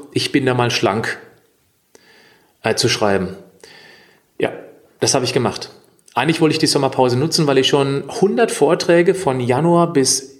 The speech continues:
Ende Juni hinter mir hatte. Ich war fix und fertig. Und dann hat mir ein Studiobesitzer, der Mike Diersen, der jetzt gerade sehr stark bei Jürgen Höller mit involviert ist,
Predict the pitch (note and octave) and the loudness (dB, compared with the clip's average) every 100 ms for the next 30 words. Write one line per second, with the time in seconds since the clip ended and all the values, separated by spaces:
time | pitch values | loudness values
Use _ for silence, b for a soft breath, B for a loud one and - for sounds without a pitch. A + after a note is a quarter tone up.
0 | _ - B2+ B2+ B2 C3 D#3+ F#3 A3+ - | _ -4 -2 0 0 2 4 4 2 -2
1 | - - D3 E3+ E3 D3+ D3+ - C3 - | -10 -4 0 2 2 0 -2 -2 -4 -4
2 | - D4 - - F#3+ E3+ - E3 F#3+ G3+ | -4 -2 -2 2 2 2 0 2 2 0
3 | - B B B B B B B B C#3 | -6 B B B B B B B B 2
4 | C#3 C#3+ D3 - - B2+ C3 B2 D3 - | 4 2 0 -2 0 0 0 -2 -2 0
5 | C#3 C3+ - B2 B2 A#2+ - - F#3 D#3+ | 2 2 0 0 0 -2 -4 -2 0 0
6 | B2 B2+ B2 D#3+ D3+ B2 B2+ C3 C3 - | 0 -2 0 0 2 0 2 0 0 -4
7 | - - F3 F#3 F#3+ E3+ F#3+ A#3+ E3 A#2+ | -14 0 4 4 2 2 2 0 0 0
8 | A#2+ - B2 A#2+ A2+ F2+ - C3+ C3 C3 | 0 -2 0 0 0 -2 0 -2 0 0
9 | A#2 A#2 A2 A2 B2 E3+ G#3 - - D#3 | 2 2 0 0 0 2 0 -4 -4 -2
10 | D#3 D3+ D3+ C#3+ D#3 D#3 E3+ - | -2 0 0 2 2 0 -4 -6